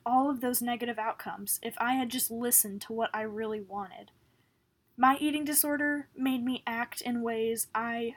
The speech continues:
hope to never act again, and that's why I chose to recover. I chose recovery for many reasons, of course.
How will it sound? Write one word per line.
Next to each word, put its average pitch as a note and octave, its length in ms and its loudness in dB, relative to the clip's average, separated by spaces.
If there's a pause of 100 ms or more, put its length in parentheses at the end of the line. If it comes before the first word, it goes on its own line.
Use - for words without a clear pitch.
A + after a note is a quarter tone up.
(140)
hope C4+ 400 -2
to C4+ 140 0
never B3 360 2
act G#3+ 360 -4
again, G3+ 460 -8 (280)
and A#3+ 380 2 (240)
that's A#3+ 380 0
why E4 220 2
I E4 40 0
chose D#4+ 340 -2
to C#4 80 -4
recover. C#4 540 -4 (800)
I C4+ 140 4
chose E4 340 2
recovery C#4+ 500 2
for A#3+ 160 0
many C4 340 0
reasons, D#4 640 2 (100)
of C#4 120 -4
course. C#4+ 560 -2